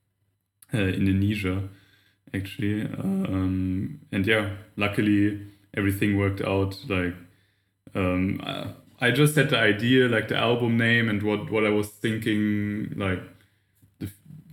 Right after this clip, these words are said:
feelings behind the album, and then we sent the tracks. And otherwise, I, I don't know, I di-, I didn't really give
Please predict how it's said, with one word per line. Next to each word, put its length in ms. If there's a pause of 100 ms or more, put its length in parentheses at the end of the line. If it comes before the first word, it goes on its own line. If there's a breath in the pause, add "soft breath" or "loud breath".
(120)
feelings 360
behind 320
the 120
album, 680
and 160
then 580
we 160
sent 340
the 60
tracks. 440 (640 loud breath)
And 360
otherwise, 640
I, 100
I 80
don't 140
know, 160
I 40
di-, 240
I 40
didn't 260
really 400
give 240